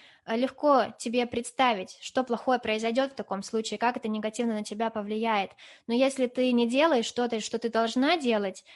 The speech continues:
и ты все еще живая и вроде бы в порядке, то эти последствия для тебя не очевидны.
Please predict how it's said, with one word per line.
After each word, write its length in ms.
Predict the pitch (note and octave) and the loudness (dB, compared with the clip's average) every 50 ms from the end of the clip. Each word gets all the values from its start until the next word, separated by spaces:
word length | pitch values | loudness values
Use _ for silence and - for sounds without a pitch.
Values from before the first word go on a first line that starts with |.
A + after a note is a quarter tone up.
| - _ _ | -20 _ _
и 100 | A3 A3+ | -6 -4
ты 120 | A3+ B3 | -2 -4
все 200 | A#3+ - - C4 | -4 0 2 2
еще 520 | A#3+ A#3+ A#3 - - A#3 A3+ A3 G#3+ G#3+ G#3 | 2 2 2 0 -2 0 0 2 2 0 -2
живая 520 | G3+ G#3 A3 G#3+ A3+ B3+ D#4 E4+ C4+ G#3+ | -4 -6 -4 0 2 4 4 4 4 2
и 220 | - - A3 A3 G#3+ | 0 -2 -4 -4 -2
вроде 280 | A3+ A3+ A#3 A3+ A3 | -2 -2 0 0 -2
бы 80 | G#3 G#3+ | -4 -6
в 80 | - | -6
порядке, 520 | - A3+ A3 A#3+ C4 D4+ - - - A3 G#3 | -4 -2 0 2 2 0 0 0 -4 -6 -4
то 340 | - - G#3+ G#3 G3+ G3+ - | -4 -4 -4 -2 -2 -2 -4
эти 180 | - A3+ - A#3+ | -6 -8 -8 -8
последствия 520 | - A#3+ - - C4 C#4 C4+ - - A3 | -8 -8 -6 -4 -2 -4 -4 -4 -8 -8
для 120 | A3 G#3 | -6 -8
тебя 260 | G3+ - A3 A3+ A#3 A3+ | -8 -8 -6 -4 -2 -2
не 120 | A3 G#3 | -2 -4
очевидны. 580 | G#3 - - A#3 A3 A#3 A#3 A3 F#3+ F#3 G3+ | -6 -6 -8 -6 -4 -4 -4 -6 -6 -10 -10